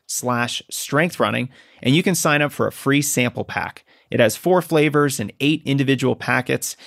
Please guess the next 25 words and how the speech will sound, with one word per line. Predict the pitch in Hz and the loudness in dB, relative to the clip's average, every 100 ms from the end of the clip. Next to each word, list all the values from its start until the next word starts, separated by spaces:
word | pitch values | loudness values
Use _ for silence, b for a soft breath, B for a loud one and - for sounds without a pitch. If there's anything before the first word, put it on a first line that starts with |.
| B B | B B
to | 139 | 2
help | 160 156 | 2 2
you | 170 165 | 2 2
optimize | 120 131 135 147 131 127 120 | 2 0 0 -2 0 0 0
your | 123 | -2
hydration | - 123 123 147 147 - 104 - - | 0 -2 2 2 2 -2 -8 -12 -4
this | 117 117 | -2 -2
summer | - 117 117 | -2 -2 -2
season. | - 120 120 80 98 _ _ _ _ _ _ _ - | 0 -2 -2 -6 -12 _ _ _ _ _ _ _ 0
Our | 147 | 2
guest | 151 190 185 - | 4 2 0 0
today | 160 160 202 - b b | 2 2 0 -4 b b
is | 120 - | -8 -6
Claire | - 120 135 | -2 2 4
Gallagher. | 131 123 120 95 82 b b b b - | 4 2 0 -4 -14 b b b b 0
Not | 165 196 | 2 2
many | 196 | 4
ultra | 180 185 175 | 4 2 2
runners | 151 151 147 | 2 2 0
can | - 123 | -4 -10
claim | - 147 151 | -6 -2 0
to | 147 | 0
have | 131 139 123 | 0 0 0
won | 139 135 127 | 0 0 -2
two | - 196 185 110 | -4 2 4 2